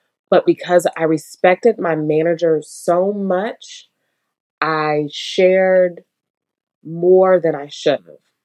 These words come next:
I let him know that I was a little bit of a flight risk and that I was, you know, leaving or considering, uh, entertaining interviews external to the organization. I kept him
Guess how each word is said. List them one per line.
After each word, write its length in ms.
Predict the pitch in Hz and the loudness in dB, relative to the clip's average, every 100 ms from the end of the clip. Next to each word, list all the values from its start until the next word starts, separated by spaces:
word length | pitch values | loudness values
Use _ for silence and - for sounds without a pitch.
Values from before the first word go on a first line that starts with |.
| _ _ _ _ _ _ _ | _ _ _ _ _ _ _
I 100 | 170 | -2
let 260 | 165 165 185 | 0 0 -2
him 240 | 220 180 | -6 -6
know 460 | 160 147 175 208 208 | -4 -2 0 0 0
that 180 | 170 - 147 | 0 0 -4
I 160 | 156 | -2
was 840 | 156 147 147 143 143 135 _ _ _ _ _ _ _ - | 0 0 -2 -4 -6 -8 _ _ _ _ _ _ _ -2
a 60 | |
little 200 | 226 359 | 0 0
bit 120 | 339 254 | 2 2
of 100 | 190 | 2
a 100 | 175 | 0
flight 320 | 143 131 - | 0 0 0
risk 380 | 139 170 - 156 | -2 -2 -6 -6
and 140 | 151 | -4
that 80 | 143 | -2
I 100 | 143 | -2
was, 360 | 147 139 - _ _ | -2 -4 -10 _ _
you 100 | 160 | -6
know, 260 | 139 127 131 | -4 -4 -4
leaving 600 | 143 170 170 156 143 135 | -4 -4 -2 -2 0 -2
or 120 | 131 | -4
considering, 760 | - 147 - 165 156 139 131 - - | -4 -8 -2 0 0 -2 -8 -12 -12
uh, 380 | 131 - - - - _ _ - | -10 -8 -8 -10 -14 _ _ 2
entertaining 720 | 170 160 151 151 139 139 135 131 _ _ _ _ 170 | 4 4 2 -2 -2 -2 -6 -12 _ _ _ _ 2
interviews 720 | 160 139 143 135 131 - _ _ _ _ _ | 2 2 0 -2 -4 -12 _ _ _ _ _
external 440 | 147 - - 139 135 | -4 -2 0 0 0
to 120 | 151 | -2
the 120 | 135 | 0
organization. 800 | 131 135 127 127 - - - - _ _ _ _ - | 0 0 -6 -8 -10 -12 -14 -18 _ _ _ _ -6
I 80 | 139 | -6
kept 400 | - 160 151 - | -4 -6 -2 0
him 320 | 143 143 | 0 -2